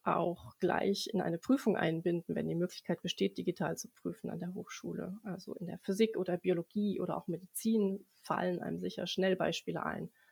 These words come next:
wo ein Video auch Ausgangspunkt sein kann für Multiple-Choice-Fragen in einer eher klassisch angelegten Klausur. Aber es gibt ja auch noch andere Möglichkeiten für andere Fächer,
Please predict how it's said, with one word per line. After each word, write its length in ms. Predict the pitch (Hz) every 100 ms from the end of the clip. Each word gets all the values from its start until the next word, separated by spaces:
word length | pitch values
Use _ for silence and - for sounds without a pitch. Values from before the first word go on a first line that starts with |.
| _ _
wo 80 | -
ein 180 | - 175
Video 260 | 196 185 -
auch 100 | -
Ausgangspunkt 640 | - - 185 - 185 185
sein 260 | 160 160 165
kann 200 | 165 165
für 120 | 190
Multiple-Choice-Fragen 1200 | 170 175 - - 180 185 - - - - 165 170 _ _ _
in 120 | - 185
einer 280 | 160 -
eher 140 | 165 147
klassisch 420 | - 175 - 180
angelegten 600 | 165 165 165 165 - 170
Klausur. 640 | - - 180 - 190 202 - _ _ _ _ _ _
Aber 400 | - 175 202 208
es 120 | -
gibt 180 | 202 -
ja 100 | 185
auch 100 | 190
noch 200 | 180 -
andere 380 | - 180 254 247
Möglichkeiten 580 | 233 226 - 226 220
für 100 | 214
andere 220 | 180 190 214
Fächer, 540 | - 220 - 262 285